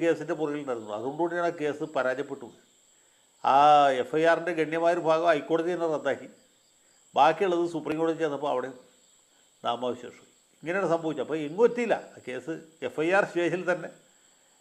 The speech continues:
ആ, അന്ത്യശ്വാസം ഭരിച്ചു. നമ്മൾ കുറ്റപത്ര, ആ, പൂർണ്ണമായ അന്വേഷണത്തിലേക്കോ കുറ്റപത്രത്തിലേക്കോ ഒന്നും പോയില്ല. കോടതിയുടെ വരാന്തയിൽ പോലും എത്താതെ അത് തകർന്ന് അടിഞ്ഞു പോവുകയാണ് ചെയ്തത്.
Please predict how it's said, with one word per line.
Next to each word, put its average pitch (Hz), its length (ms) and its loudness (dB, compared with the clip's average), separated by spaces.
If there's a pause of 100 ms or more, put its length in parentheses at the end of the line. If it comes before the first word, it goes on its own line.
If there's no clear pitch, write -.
(300)
ആ, - 20 4 (480)
അന്ത്യശ്വാസം 156 500 0
ഭരിച്ചു. 147 300 -6
നമ്മൾ 117 160 -12 (100)
കുറ്റപത്ര, 147 380 -2 (140)
ആ, - 20 0 (300)
പൂർണ്ണമായ 156 420 4
അന്വേഷണത്തിലേക്കോ 160 640 -6
കുറ്റപത്രത്തിലേക്കോ 165 680 -2
ഒന്നും 196 160 -2
പോയില്ല. 185 200 2 (260)
കോടതിയുടെ 131 420 -4
വരാന്തയിൽ 156 440 2
പോലും 190 200 2
എത്താതെ 170 280 2 (920)
അത് 143 260 2 (360)
തകർന്ന് 139 380 0
അടിഞ്ഞു 135 240 -4
പോവുകയാണ് 139 340 -2
ചെയ്തത്. 101 200 -16